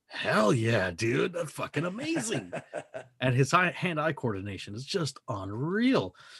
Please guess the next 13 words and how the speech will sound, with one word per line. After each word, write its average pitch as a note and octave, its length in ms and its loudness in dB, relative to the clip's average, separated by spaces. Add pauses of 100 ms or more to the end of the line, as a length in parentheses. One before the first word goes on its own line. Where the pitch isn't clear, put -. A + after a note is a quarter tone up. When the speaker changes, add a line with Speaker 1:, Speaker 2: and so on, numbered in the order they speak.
(120)
Speaker 1:
I A#2 40 -4
mean, A#2+ 100 2
if - 120 -4
I E3 60 2
had D#3 180 6
that B2+ 120 4
hand-eye B2 320 2
coordination G#2+ 480 -4
when F#2 140 -10
I A#2 80 -2
was D3+ 180 -4
younger, F3 360 -4 (640)
dude. F#2 440 0